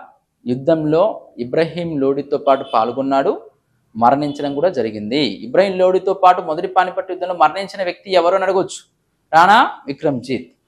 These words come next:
ఓకే, ఇది క్వశ్చన్ నెంబర్ ఫోర్టీన్. నెక్స్ట్ క్వశ్చన్ నెంబర్ ఫిఫ్టీన్, జహాంగీర్ ఖాన్లోని సంస్కరణలో సరైనవి ఏవి?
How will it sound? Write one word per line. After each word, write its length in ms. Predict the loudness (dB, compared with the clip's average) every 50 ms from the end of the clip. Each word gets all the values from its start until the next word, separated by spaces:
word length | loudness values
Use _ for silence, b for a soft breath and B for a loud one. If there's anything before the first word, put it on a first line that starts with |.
| _ _ 2
ఓకే, 200 | 2 4 6 4 4 4 -2 -10 -4
ఇది 100 | -4 -2 0
క్వశ్చన్ 220 | 0 0 2 2 0
నెంబర్ 180 | 0 0 2 4
ఫోర్టీన్. 260 | 4 4 4 0 -6 -6 _ _ _ _ 0
నెక్స్ట్ 200 | 0 0 0 -4 -6
క్వశ్చన్ 180 | -6 -4 -2 -2
నెంబర్ 160 | -2 -2 -2 -2
ఫిఫ్టీన్, 300 | -4 -2 -2 -4 -4 -4 -14 _ _ _ _ _ _ _ _ _ _ _ 6 8
జహాంగీర్ 420 | 8 10 10 8 6 4 0 2 6 8
ఖాన్లోని 480 | 10 10 8 8 6 4 4 4 2 2 0
సంస్కరణలో 500 | -2 -2 -2 -2 0 2 2 6 6 6 6 6 4
సరైనవి 360 | 2 2 2 2 2 4 4 4
ఏవి? 180 | 4 4 2 2